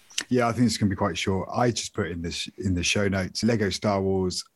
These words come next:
I haven't bought it, but it just came across my periphery, and I thought, "Yeah, it looks quite good on, on the Switch."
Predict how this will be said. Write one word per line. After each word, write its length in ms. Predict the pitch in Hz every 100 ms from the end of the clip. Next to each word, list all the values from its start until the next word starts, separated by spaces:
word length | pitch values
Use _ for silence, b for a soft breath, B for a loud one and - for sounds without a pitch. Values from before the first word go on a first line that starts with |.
| -
I 80 | -
haven't 240 | 110 107
bought 340 | 92 90 90 90
it, 140 | 78
but 100 | 87
it 60 | 78
just 160 | -
came 160 | 101 90
across 340 | - 92 -
my 80 | 90
periphery, 460 | - 120 135 104 95
and 60 |
I 20 | 87
thought, 220 | - - b b _ 139
"Yeah, 180 | 123
it 60 | 90
looks 140 | 104
quite 220 | - 95 76
good 240 | 123 92
on, 160 | 85 82
on 200 | 104 90
the 80 |
Switch." 520 | - - 117 - -